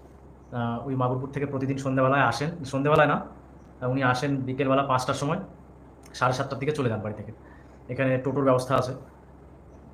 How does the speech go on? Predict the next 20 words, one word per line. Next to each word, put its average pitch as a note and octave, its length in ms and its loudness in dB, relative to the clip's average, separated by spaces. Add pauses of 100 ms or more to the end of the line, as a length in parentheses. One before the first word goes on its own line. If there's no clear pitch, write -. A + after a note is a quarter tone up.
(220)
আর C3 520 0
দোকান C#3+ 300 2
আছে C#3+ 160 2
নিজস্ব, C3+ 400 -2 (500)
ওই C3 80 -6
দোকানে C3+ 300 0
কিছু C#3 220 -6
রোজগার C#3 220 0
করে F3 180 4
ওইটা C#3 240 4
দিয়ে D3+ 180 2
খাওয়া B2+ 200 6
দাওয়া C3 160 4
করে, C#3 160 2 (720)
আর A#2+ 60 -4
সেরকম C3+ 340 -4
কোনো C3 320 0
মানে B2 140 -2
ব্যাপার B2+ 260 0
নেই। C3 120 -2